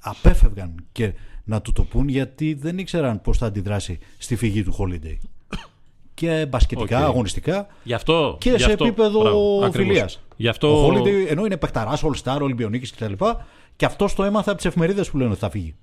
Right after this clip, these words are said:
Speaker 2: Ναι.
Speaker 1: Είναι άγριος ο κόσμος.
Speaker 2: Σίγουρα,
Speaker 1: Ναι, ναι.
Speaker 2: και στην τελική μπορεί να ήταν και λογική, κάτι κερδίζεις, κάτι χάνεις.
Speaker 1: Ναι, ναι, ναι, έτσι, έτσι
Speaker 2: Γιάννη
Speaker 1: είναι.
Speaker 2: μου.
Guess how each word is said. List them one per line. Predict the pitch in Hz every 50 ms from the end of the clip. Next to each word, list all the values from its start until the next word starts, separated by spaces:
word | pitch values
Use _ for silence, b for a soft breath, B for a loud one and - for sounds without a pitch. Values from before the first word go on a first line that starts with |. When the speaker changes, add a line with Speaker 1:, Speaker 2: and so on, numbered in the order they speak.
| _ _
Speaker 2:
Ναι. | - 98 92 87 143
Speaker 1:
Είναι | 151 180
άγριος | 202 220 214 214 202 165 -
ο | 113
κόσμος. | 95 - 98 87 80 82 80 78 - b b b b _ _ _ _ _ _ _ _ -
Speaker 2:
Σίγουρα, | - 170 220 233 196 147 120
Speaker 1:
Ναι, | 113
ναι. | 85
Speaker 2:
και | 85 131 127
στην | - -
τελική | 120 127 120 - 123 175
μπορεί | 160 175 185 185
να | 190
ήταν | 185 160 165
και | 170 156
λογική, | 151 147 135 147 185 180
κάτι | 180 190 190 165 170 180 165
κερδίζεις, | 143 160 147 135 160 202 190 190 196
κάτι | 160 - 190 190
χάνεις. | 175 - 196 190 135 90 -
Speaker 1:
Ναι, | 120 170 240
ναι, | 269 277
ναι, | 226 143 143
έτσι, | 202 131 - 220
έτσι | - 98
Speaker 2:
Γιάννη | - 123 120 117 190
Speaker 1:
είναι. | - 92
Speaker 2:
μου. | 85 82